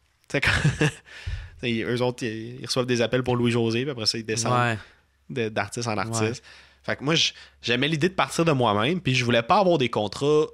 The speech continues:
Speaker 1: euh... je pense pas qu'ils auraient fait ça nécessairement, mais je voulais que les gens appellent pour moi.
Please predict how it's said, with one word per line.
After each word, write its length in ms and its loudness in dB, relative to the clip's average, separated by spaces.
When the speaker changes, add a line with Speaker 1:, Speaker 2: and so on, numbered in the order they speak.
Speaker 1:
euh... 280 -4
je 60 -12
pense 160 0
pas 80 -10
qu'ils 80 -2
auraient 100 0
fait 260 -6
ça 120 -2
nécessairement, 320 0
mais 120 -2
je 80 -2
voulais 160 -4
que 60 -14
les 140 0
gens 140 2
appellent 300 0
pour 180 0
moi. 340 0